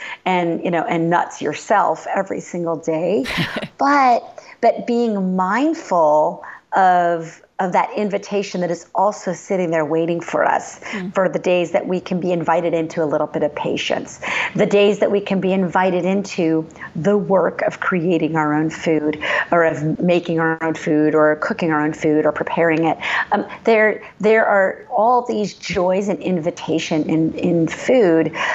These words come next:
Speaker 1: that we can find. I, you know, I, I sat on a Delta flight, um, the other day and had a salad. And honestly, it was a, you know, it was an airplane salad.
Speaker 2: Mm-hmm.
Speaker 1: But I just took a minute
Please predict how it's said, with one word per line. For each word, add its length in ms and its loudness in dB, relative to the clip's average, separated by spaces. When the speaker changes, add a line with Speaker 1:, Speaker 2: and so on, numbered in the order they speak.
Speaker 1:
that 360 2
we 180 0
can 260 -2
find. 540 -2
I, 200 2
you 100 -2
know, 80 -2
I, 420 0
I 120 0
sat 340 0
on 340 0
a 180 -6
Delta 420 0
flight, 360 0
um, 260 0
the 160 -2
other 140 0
day 380 2
and 140 -2
had 160 0
a 40 -2
salad. 540 0
And 180 -4
honestly, 440 -2
it 80 -2
was 140 0
a, 120 0
you 80 0
know, 240 2
it 40 0
was 120 0
an 120 -2
airplane 500 0
salad. 440 0
Speaker 2:
Mm-hmm. 440 -2
Speaker 1:
But 200 0
I 140 -2
just 300 -8
took 180 -10
a 80 -2
minute 420 0